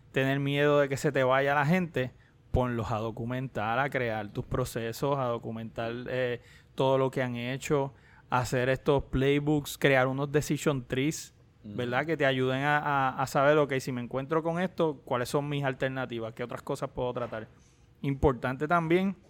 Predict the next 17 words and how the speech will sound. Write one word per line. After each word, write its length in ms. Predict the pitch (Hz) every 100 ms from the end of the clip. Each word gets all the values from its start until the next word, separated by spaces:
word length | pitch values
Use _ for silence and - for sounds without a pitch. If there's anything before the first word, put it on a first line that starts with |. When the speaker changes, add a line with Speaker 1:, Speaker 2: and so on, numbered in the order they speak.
| - - _ - _ - -
Speaker 1:
mucha 280 | 135 127 123
gente 180 | 131 135
se 100 | 156
enfoca 420 | - 147 175 139
en 120 | 135
la 80 | 127
parte 340 | 117 117 139
técnica, 580 | 127 147 165 143 117 117 _ - - -
full, 380 | - 143 165 143
y 60 |
como 180 | 127 120
acabas 280 | 117 120 127
de 100 | 143
decir, 280 | 139 151 151
los 200 | 143 -
soft 280 | 143 175 -
skills. 380 | 139 131 131